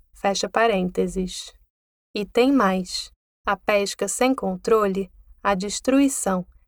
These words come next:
e a alteração de áreas onde são construídos os ninhos e a captura incidental de aves em pescaria por barcos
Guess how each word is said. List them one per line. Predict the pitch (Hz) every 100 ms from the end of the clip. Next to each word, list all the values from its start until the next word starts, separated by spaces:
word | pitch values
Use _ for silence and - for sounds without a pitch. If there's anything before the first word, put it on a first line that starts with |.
| _ _
e | 208
a | 202
alteração | 202 247 262 262 - - 196
de | 185 202
áreas | 190 190 190 185
onde | 202 190 196
são | - 190 190
construídos | - 247 - 233 220 196 190 196
os | 208 220 202
ninhos | 208 208 233 247 - _ _ -
e | 214
a | 208
captura | - 233 262 - 220 208
incidental | 208 202 - 254 254 247 196 190 185
de | 180 202
aves | 208 196 196 190
em | 196
pescaria | 190 240 233 - 202 190 185
por | - 233 226
barcos | 202 208 190 - 190 -